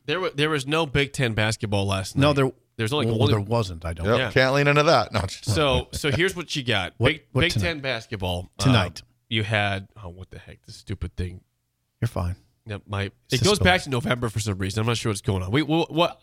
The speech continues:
Speaker 1: there is for sure some games tonight. I'll find this in a
Speaker 2: So
Speaker 1: second.
Speaker 2: I just, that's what I'm doing, 'cause it's gonna get interesting now.
Speaker 3: Yeah. I
Speaker 2: You
Speaker 3: was
Speaker 2: know?
Speaker 3: reading a thing today that some guy puts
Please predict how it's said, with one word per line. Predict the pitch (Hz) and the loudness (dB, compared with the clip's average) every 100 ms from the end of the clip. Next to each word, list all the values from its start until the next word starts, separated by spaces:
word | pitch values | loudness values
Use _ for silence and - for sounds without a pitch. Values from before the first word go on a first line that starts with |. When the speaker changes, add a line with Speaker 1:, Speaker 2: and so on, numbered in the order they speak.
| 135 | -2
Speaker 1:
there | 165 | 0
is | 190 | 0
for | 160 | -2
sure | 143 170 | -2 -2
some | 147 123 | -2 -4
games | 113 110 101 | -2 -2 -4
tonight. | 98 90 87 | -8 -10 -8
I'll | 104 113 | -8 -4
find | 120 104 | -4 -2
this | 98 | -6
in | 98 | -4
a | |
Speaker 2:
So | 90 | 2
Speaker 1:
second. | 147 | 6
Speaker 2:
I | 160 | 6
just, | 190 180 - - - | 4 0 -2 -6 -8
that's | 123 160 185 175 | 2 2 2 0
what | 147 | 2
I'm | 139 127 | 2 2
doing, | 123 | 0
'cause | 120 143 | 0 -2
it's | 170 | 0
gonna | 233 220 | 0 0
get | 202 | -2
interesting | 185 147 110 - 104 92 | -2 -2 -4 -4 -6 -6
now. | 90 82 | -4 2
Speaker 3:
Yeah. | 117 110 - _ _ | 2 2 -6 _ _
I | - | 4
Speaker 2:
You | 165 | 6
Speaker 3:
was | 139 | 4
Speaker 2:
know? | 131 | 4
Speaker 3:
reading | 143 131 | 2 2
a | 123 | 0
thing | 110 135 | 0 2
today | 120 113 123 | 2 4 4
that | 107 101 - | 4 0 -2
some | - 104 | -6 0
guy | 101 98 98 90 - | 4 4 4 -2 -6
puts | - - - | -6 -6 -10